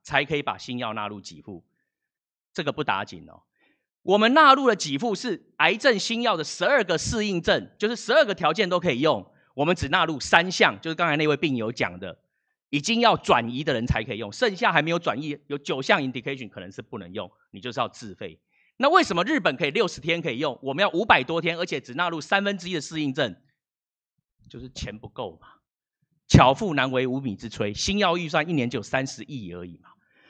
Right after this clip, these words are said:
所以钱不够，健保署一定要什么？一定要去遵节支出，所以他一定要最严重的才，才让你用这个药。所以我回到最后的结论吼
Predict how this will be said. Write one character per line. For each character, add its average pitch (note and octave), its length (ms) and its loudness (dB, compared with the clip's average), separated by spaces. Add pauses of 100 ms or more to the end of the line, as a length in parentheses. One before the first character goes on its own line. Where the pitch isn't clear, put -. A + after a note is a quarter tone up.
(140)
所 D#4 100 4
以 C4 60 4
钱 A#3 260 12
不 B3 100 2
够， A3+ 240 6
健 B3+ 240 6
保 F#3 200 6
署 D#3 180 -4
一 F3+ 60 -8
定 B3 100 2
要 A3 180 6
什 D3+ 80 0
么？ A#2+ 280 0 (200)
一 G3 80 0
定 G#3+ 100 0
要 A3 60 4
去 G#3 100 -2
遵 A#3 300 6
节 C#3 220 2
支 E3 220 -4
出， D#3+ 300 -4
所 B3 240 8
以 G3+ 60 2
他 G#3+ 160 2
一 G3 80 -6
定 G#3+ 160 0
要 G3+ 160 4
最 C#4+ 260 6
严 D#3+ 240 4
重 F3+ 160 2
的 B2+ 80 0
才， C3+ 160 0
才 C3+ 160 -2
让 C#3+ 180 0
你 G2 60 -10
用 B2 180 -6
这 B2 80 -10
个 G#2 100 -8
药。 G#2 300 -2 (220)
所 G#3 120 6
以 G3 40 10
我 C3+ 120 2
回 C#3+ 200 2
到 D#3+ 160 6
最 C#3+ 180 4
后 C#3 100 6
的 A2 80 0
结 G#2+ 220 -8
论 A#2+ 200 -12
吼 G#2 200 -16